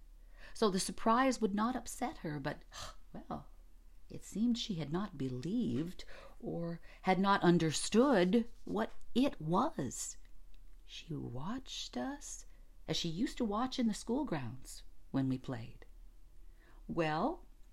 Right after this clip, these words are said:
here we are," said Miss Darling. "Here we are." And we said,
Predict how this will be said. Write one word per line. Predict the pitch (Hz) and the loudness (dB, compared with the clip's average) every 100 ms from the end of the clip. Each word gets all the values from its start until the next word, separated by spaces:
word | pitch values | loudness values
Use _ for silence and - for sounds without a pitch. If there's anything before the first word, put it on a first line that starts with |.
| - | -16
here | - - 165 160 170 | -14 -8 0 6 8
we | 160 185 208 | 10 8 10
are," | 220 269 339 311 320 359 - - - - - | 10 10 10 8 6 2 -8 -16 -16 -16 -12
said | - 135 | -6 -4
Miss | 131 120 - | -2 -4 -4
Darling. | 139 123 127 131 151 - - - - | -4 -4 -6 -6 -8 -10 -12 -10 -6
"Here | - - 254 262 269 294 311 | -2 2 6 6 6 4 2
we | 277 196 214 240 254 269 302 - 233 | 2 2 4 4 6 4 4 4 6
are." | 233 226 214 190 185 202 - - - - - - - - 151 | 8 8 4 2 0 -2 -8 -16 -16 -16 -16 -12 -12 -2 0
And | 139 | 2
we | 160 262 | 4 4
said, | - 123 113 | 2 -4 -8